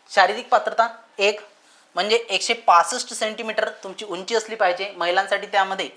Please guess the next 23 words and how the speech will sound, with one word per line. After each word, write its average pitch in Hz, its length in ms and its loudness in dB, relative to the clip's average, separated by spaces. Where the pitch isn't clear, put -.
एकशे 185 240 -2
सत्तावन्न 208 420 0
सेंटीमीटर 196 520 -6
एवढी 190 220 2
उंची 196 240 -6
ठेवलेली 190 380 -4
आहे. 180 220 -2
त्यानंतर 214 380 4
छाती 214 240 2
न 202 320 4
फुगवता 226 540 4
एक्क्याऐंशी 220 400 -4
सेंटीमीटर 214 520 -4
आणि 202 260 0
छाती 196 220 2
फुगवून 208 380 -2
म्हटली 180 320 -4
तर 190 140 -8
शहाऐंशी 185 400 -2
सेंटीमीटर 196 440 -8
तुमची 190 240 -6
असली 180 200 -4
पाहिजे. 180 260 -4